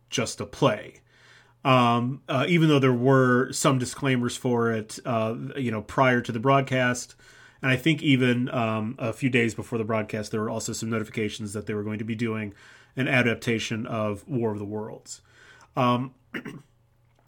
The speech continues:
so it is, um, it, it's, it's, so, you know, there was, uh, some unre-, there wa-, there was some panic, some unrest, enough s-, again, enough so that Orson Welles actually had to address it directly.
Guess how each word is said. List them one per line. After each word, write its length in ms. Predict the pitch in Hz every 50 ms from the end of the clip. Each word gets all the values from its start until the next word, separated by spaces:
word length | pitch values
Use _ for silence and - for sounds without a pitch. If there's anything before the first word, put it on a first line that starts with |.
| - - -
so 260 | - - 208 196 208
it 80 | 208
is, 220 | 226 226 202 139 165
um, 340 | 151 139 135 131 127 135 135
it, 120 | 151 160 -
it's, 280 | 160 135 - - - -
it's, 240 | - 208 180 160 -
so, 80 | 220 202
you 100 | 190 151
know, 100 | 123 107
there 160 | 110 143 139
was, 400 | 139 139 139 135 135 127 120 131
uh, 280 | 147 127 120 127 135
some 200 | 139 135 - 131
unre-, 340 | 131 123 117 123 151 156 - - - - - - _ _
there 140 | 160 160
wa-, 220 | 151 151 165 202 208
there 180 | 180 160 160
was 240 | 160 165 170 165 -
some 160 | - 165 151
panic, 360 | 143 - 147 139 135 139 135 -
some 160 | - 123 123
unrest, 420 | 123 120 117 117 113 110 - -
enough 220 | 139 123 117 117 -
s-, 180 | - - -
again, 220 | - 127 123 117 113
enough 200 | - 117 120 117
so 200 | - 127 120 113
that 80 | 120
Orson 280 | 127 120 113 - - 110
Welles 200 | 107 110 107 104
actually 240 | 107 107 - 117 110
had 100 | 110 107
to 100 | 107 104
address 300 | 104 113 110 107 - 117
it 80 | 117 - _ _ _
directly. 560 | - 120 131 151 139 - 113 104 90 87 85